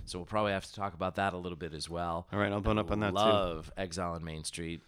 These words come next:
Speaker 1: Um,
Speaker 2: It is such a blast, and if you, uh, want some companion audiobook listening, I highly recommend Keith Richards' memoir, Life.
Speaker 1: Oh, man.
Speaker 2: It is,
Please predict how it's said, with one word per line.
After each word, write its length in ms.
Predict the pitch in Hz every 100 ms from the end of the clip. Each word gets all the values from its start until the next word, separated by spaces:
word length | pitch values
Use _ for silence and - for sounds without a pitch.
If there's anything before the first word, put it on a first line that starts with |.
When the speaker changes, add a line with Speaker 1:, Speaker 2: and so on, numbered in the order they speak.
| -
Speaker 1:
Um, 580 | 85 82 80 82 78 95
Speaker 2:
It 80 |
is 100 | 120
such 220 | 117 139 117
a 40 |
blast, 520 | 104 135 151 151 -
and 180 | - 131
if 140 | 127 127
you, 240 | 127 127 - -
uh, 360 | 120 120 113 107 78
want 460 | 110 113 127 135 131
some 180 | - 131
companion 560 | 127 113 131 131 123
audiobook 560 | 117 123 135 127 135 135
listening, 380 | 131 131 127 104
I 100 | 95
highly 340 | 104 113 117
recommend 560 | 113 113 117 117 117 110
Keith 280 | - 117
Richards' 560 | - 113 - 110 101 -
memoir, 440 | 107 110 107 107 104
Life. 560 | 101 104 117 143 - -
Speaker 1:
Oh, 200 | 98 87
man. 240 | 85 85
Speaker 2:
It 120 | 117
is, 380 | 123 123 120 113